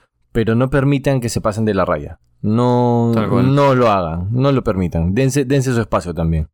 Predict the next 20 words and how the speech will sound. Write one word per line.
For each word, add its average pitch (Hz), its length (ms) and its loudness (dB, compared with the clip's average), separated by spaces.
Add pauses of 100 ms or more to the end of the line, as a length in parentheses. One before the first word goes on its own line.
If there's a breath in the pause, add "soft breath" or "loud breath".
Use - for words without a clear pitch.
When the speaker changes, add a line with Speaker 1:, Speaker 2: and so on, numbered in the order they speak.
(540)
Speaker 2:
Sí, 98 340 -4 (200)
yo 113 80 -2
iba 135 260 0
a 139 80 0
ir 139 140 -4
por 143 100 -2
la 123 80 0
misma 120 220 -2
línea. 98 240 -2
Conozcan 123 360 -2
su 135 120 -6
límite, 139 360 -2
pónganse 127 400 -4
su 110 120 -6
propio 113 240 -2
límite. 117 260 -2
Ustedes 113 300 -4
son 110 180 0
dueños 110 360 0
de 98 280 -2